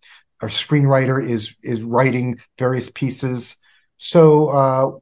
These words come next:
we will premiere the film at the Joint American Homeopathic Conference in Reston, Virginia at the end of April. We are currently in discussion with Netflix to actually have it released as a Netflix original.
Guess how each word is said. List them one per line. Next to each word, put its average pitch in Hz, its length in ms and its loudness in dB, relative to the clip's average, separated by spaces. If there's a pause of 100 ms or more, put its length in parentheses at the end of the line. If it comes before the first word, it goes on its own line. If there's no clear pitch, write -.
we 156 280 4
will 175 640 4
premiere 165 480 4
the 160 100 0
film 165 540 -4 (720)
at 139 180 -2
the 143 80 0
Joint 143 380 0
American 139 440 4
Homeopathic 139 560 -2
Conference 143 520 -4
in 120 200 -4
Reston, 131 360 -2
Virginia 135 480 -4
at - 140 -10
the - 140 -10
end 131 160 -2
of 123 80 -6
April. 160 500 0 (1120)
We 156 120 6
are 143 140 6
currently 170 600 4
in 147 160 2
discussion 143 580 2
with 135 220 -2
Netflix 139 720 -2
to 139 100 -4
actually 135 400 -6
have 135 180 0
it 135 80 -4
released 135 460 -2
as 147 240 2
a 143 100 2
Netflix 131 480 -2
original. 127 600 -2